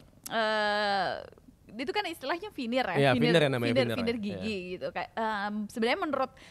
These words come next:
Speaker 1: dalam dunia kesehatan pun itu ada tujuannya gitu
Speaker 2: Apa tuh
Speaker 1: kan.
Speaker 2: tujuannya?
Speaker 1: Tujuannya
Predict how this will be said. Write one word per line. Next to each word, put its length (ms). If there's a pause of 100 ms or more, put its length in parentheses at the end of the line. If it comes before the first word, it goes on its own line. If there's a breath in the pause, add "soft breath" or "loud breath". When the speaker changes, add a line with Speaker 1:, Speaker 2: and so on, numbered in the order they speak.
(100)
Speaker 1:
dalam 400
dunia 320
kesehatan 580
pun 160
itu 220
ada 240
tujuannya 680 (160)
gitu 100
Speaker 2:
Apa 120
tuh 100
Speaker 1:
kan. 140
Speaker 2:
tujuannya? 300 (280 soft breath)
Speaker 1:
Tujuannya 560